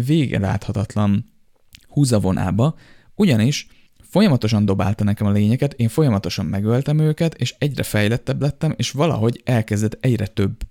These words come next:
lényt dobni ellenem, és egyre több nagyobb szörnyet is. És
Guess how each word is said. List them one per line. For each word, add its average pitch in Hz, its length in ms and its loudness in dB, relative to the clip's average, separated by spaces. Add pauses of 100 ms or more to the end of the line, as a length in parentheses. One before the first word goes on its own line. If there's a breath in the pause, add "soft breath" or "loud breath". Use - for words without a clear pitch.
lényt 95 420 -2
dobni 95 420 -2 (460 soft breath)
ellenem, 90 540 -4 (120)
és 98 200 -6
egyre 101 280 -4
több 98 420 -6
nagyobb 95 300 -2
szörnyet - 420 -8
is. - 180 -10 (440 loud breath)
És - 120 -14